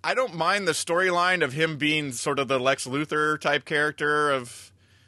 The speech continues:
of this, of this universe, you know, that, uh, you know, doesn't like the aliens. But the, uh, you know, sort of the,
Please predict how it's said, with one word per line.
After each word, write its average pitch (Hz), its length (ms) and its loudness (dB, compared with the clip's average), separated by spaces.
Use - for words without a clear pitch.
of 123 180 0
this, - 400 0
of 120 140 -2
this 143 180 0
universe, 143 500 2
you 151 80 -2
know, 143 260 4
that, 123 340 2
uh, 110 300 4
you 113 220 -4
know, 110 80 -4
doesn't 127 600 0
like 131 260 2
the 131 160 2
aliens. 135 760 0
But 165 220 -2
the, 160 540 0
uh, 123 380 4
you 131 100 -8
know, 127 100 -4
sort 160 240 -4
of 156 120 -4
the, 135 340 4